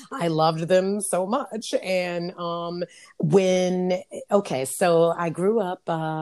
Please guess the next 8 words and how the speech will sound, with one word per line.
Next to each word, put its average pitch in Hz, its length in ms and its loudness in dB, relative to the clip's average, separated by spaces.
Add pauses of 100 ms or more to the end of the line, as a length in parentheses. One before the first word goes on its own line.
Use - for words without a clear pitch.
(140)
in 156 160 -8
the - 60 -4
Bronx, 147 520 -6
in 139 240 -6
Bronx, 127 380 -6
New 220 100 4
York, 156 480 2
okay? 135 640 0